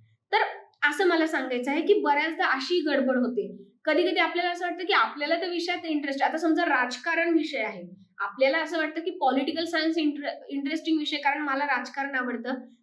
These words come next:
पण हे राजकारण वेगळं, जे आपल्या, आपल्या आजूबाजूला आपल्याला घडताना दिसतं, राजकीय पक्ष, पक्षांचे नेते, त्यांचे विधानं,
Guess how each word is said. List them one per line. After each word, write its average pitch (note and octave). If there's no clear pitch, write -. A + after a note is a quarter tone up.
पण F#4+
हे C4+
राजकारण F#4
वेगळं, D#4
जे C#4
आपल्या, C#4
आपल्या C4+
आजूबाजूला C4
आपल्याला B3+
घडताना A#3+
दिसतं, C4
राजकीय A#3
पक्ष, B3
पक्षांचे A#3
नेते, A3+
त्यांचे A#3
विधानं, A3+